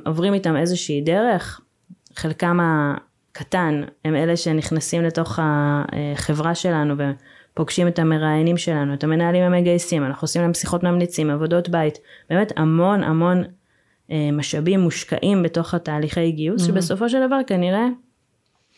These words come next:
Speaker 1: אני אתקדם ואגייס בן אדם אחד מתוך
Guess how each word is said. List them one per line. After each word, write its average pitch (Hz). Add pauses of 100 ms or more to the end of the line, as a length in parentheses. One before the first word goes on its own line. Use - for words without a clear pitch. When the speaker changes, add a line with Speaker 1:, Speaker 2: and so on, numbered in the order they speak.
(160)
Speaker 1:
אני 165
אתקדם 170
ואגייס 151
בן 156
אדם 160
אחד 156
מתוך 143